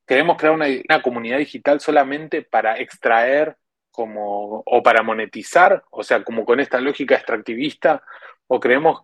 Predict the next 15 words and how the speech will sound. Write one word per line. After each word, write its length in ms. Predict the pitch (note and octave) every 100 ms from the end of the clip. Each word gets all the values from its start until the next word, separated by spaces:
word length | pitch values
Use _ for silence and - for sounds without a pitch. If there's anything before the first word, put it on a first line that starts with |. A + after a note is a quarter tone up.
| _
queremos 320 | - B2+ D3
crear 160 | - C#3+
una 180 | C#3+ B2
comunidad 280 | B2 B2 C3+
digital 380 | - A#2+ C#3
porque 240 | C#3 B2+ A#2
queremos 540 | A#2 B2 C#3+ C#3+ - _ - _ _
generar 260 | A#2 B2+ C#3
vínculos 640 | D3 E3 D3 D#3 C#3+ C3+
sólidos 640 | - C#3 D3 D#3 E3 E3 _ _ _ _ _
con 120 | B2+
una 160 | C#3
red 220 | B2+ C#3 D3
de 100 | C3+
personas 840 | A#2+ A2+ - C#3+ D#3 E3 E3+ _